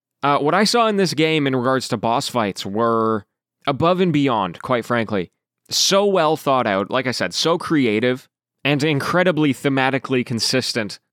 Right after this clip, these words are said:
which can certainly be hard to do if you have a very strict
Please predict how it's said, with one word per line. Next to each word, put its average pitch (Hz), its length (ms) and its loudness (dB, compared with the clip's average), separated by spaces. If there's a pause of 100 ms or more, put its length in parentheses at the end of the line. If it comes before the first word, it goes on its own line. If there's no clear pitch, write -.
(180)
which 180 300 0
can 214 160 0
certainly 233 420 2
be 190 160 0
hard 180 360 2
to 170 180 -2
do 170 320 4
if 135 120 -2
you 139 120 2
have 139 200 0
a 135 160 2
very 135 240 0
strict - 640 -4